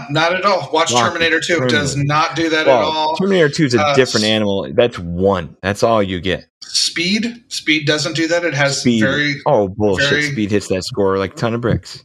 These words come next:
Speaker 1: Mm-mm-mm. Nope, it does not. It, it, it,
Speaker 2: Nah,
Speaker 1: it,
Speaker 2: I
Speaker 1: it
Speaker 2: can't.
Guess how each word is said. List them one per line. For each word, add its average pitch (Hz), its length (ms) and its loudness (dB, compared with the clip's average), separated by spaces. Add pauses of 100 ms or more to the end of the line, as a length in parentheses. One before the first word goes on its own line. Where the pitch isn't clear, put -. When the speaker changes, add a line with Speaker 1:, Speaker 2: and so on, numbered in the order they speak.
Speaker 1:
Mm-mm-mm. 170 640 -8 (120)
Nope, 160 320 0
it 147 120 -4
does 139 240 0
not. 160 280 -6
It, 131 140 -4
it, 143 260 -2
it, 147 60 0
Speaker 2:
Nah, 139 160 -4
Speaker 1:
it, 143 100 -2
Speaker 2:
I 143 60 -8
Speaker 1:
it 151 140 -8
Speaker 2:
can't. - 20 -6